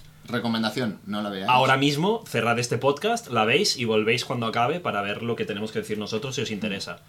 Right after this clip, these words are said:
Speaker 2: Si habéis visto la película o, ah, os da igual verla habiendo revelado casi todo lo bueno de la trama,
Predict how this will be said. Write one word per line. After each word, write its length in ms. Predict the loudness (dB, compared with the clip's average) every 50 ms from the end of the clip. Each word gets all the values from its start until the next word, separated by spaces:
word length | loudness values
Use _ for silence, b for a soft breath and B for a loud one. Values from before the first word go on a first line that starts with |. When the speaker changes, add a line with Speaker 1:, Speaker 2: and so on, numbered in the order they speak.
| B B B B B B B B
Speaker 2:
Si 380 | -6 -2 2 4 4 6 6 6
habéis 200 | 6 4 4 4
visto 220 | 2 0 2 2
la 80 | 0 0
película 600 | 0 0 -2 -2 -2 -2 0 0 -2 -2 -6 -12 -12 -4
o, 380 | 2 4 4 4 4 2 -4 -12 -20 -18 -10 -6
ah, 220 | -4 -2 0 0
os 140 | 0 0 2
da 100 | 2 2
igual 240 | 4 4 2 2 2
verla 460 | 2 2 0 0 -2 -4 -4 -8 -8 -6 -2
habiendo 420 | -2 0 0 0 0 0 0 0
revelado 560 | 0 2 0 2 2 0 0 0 -4 -6 -6
casi 240 | -8 -8 -6 -8 -10
todo 320 | -10 -6 -2 0 0 2
lo 120 | 2 0 0
bueno 260 | 0 0 0 -2 -2
de 80 | -2 -4
la 100 | -4 -4
trama, 360 | -2 -4 -4 -4 -6 -8